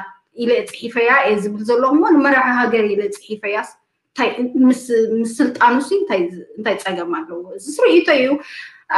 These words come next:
ሓንቲ ዜጋ ናይቲ ሃገር እየ ብኣ ፅቡቅ ጌርካ ዘውር ምባል ሲ ንዕኡ ከይንብል እንዲ ወላ ከም ዝምልከተና ንከይንሓስብ እንዲ እቲ ወፍሪ ተገይሩ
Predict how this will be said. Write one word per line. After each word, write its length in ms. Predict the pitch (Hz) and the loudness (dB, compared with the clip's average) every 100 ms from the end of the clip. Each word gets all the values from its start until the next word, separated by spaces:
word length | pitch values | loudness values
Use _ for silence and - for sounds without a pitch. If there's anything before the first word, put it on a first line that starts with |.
| 196 | 2
ሓንቲ 300 | - 247 247 | 4 2 2
ዜጋ 220 | 233 254 233 | 2 4 4
ናይቲ 240 | 226 233 | 2 0
ሃገር 320 | 233 240 220 220 | -2 0 2 4
እየ 100 | 277 | 4
ብኣ 140 | 269 - | 2 2
ፅቡቅ 240 | 294 254 | 0 2
ጌርካ 220 | 226 226 220 | 2 2 0
ዘውር 300 | 202 214 208 | 2 2 2
ምባል 340 | 208 208 233 247 | 0 0 2 2
ሲ 120 | - 330 392 - _ _ _ - - - _ _ _ 294 | 0 -2 -2 -12 _ _ _ -20 -20 -20 _ _ _ 0
ንዕኡ 320 | 339 359 359 | 2 4 2
ከይንብል 520 | 381 359 339 339 294 254 | 4 4 6 6 4 2
እንዲ 180 | 247 254 | 2 2
ወላ 200 | 269 285 | 2 2
ከም 180 | 285 262 | 2 0
ዝምልከተና 580 | 262 285 277 269 254 247 | 0 -2 -4 -4 -2 -2
ንከይንሓስብ 800 | 233 262 247 247 247 311 - 233 202 | -2 -2 0 0 -2 -6 -6 -8 -8
እንዲ 160 | 196 | -8
እቲ 140 | 214 - 202 190 | -10 -8 -8 0
ወፍሪ 300 | 233 240 233 | 0 0 -2
ተገይሩ 320 | 233 220 240 | -2 2 0